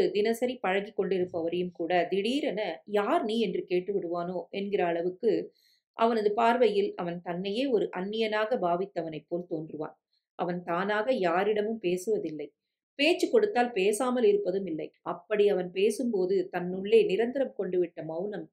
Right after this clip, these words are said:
கலையாமலே பேசுகிறான் என்பது போல் அவனிடம் பேச்சு கொடுத்தவருடைய பேச்சின் எதிரொலியாகவே அவன் பேசினான். அவன் பேசுவது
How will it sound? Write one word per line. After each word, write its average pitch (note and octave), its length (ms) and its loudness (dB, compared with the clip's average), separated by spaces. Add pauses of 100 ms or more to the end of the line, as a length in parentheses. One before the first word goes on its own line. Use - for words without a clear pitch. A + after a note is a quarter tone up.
கலையாமலே F3+ 680 0
பேசுகிறான் E3 600 -6 (480)
என்பது A#3+ 380 4
போல் A3+ 220 4
அவனிடம் F#3+ 480 -2
பேச்சு B3+ 320 2
கொடுத்தவருடைய F3+ 720 0
பேச்சின் F#3 440 -2 (120)
எதிரொலியாகவே F#3 1000 0
அவன் D#3+ 300 -8
பேசினான். E3 520 -8 (480)
அவன் G3+ 260 0
பேசுவது A3 500 4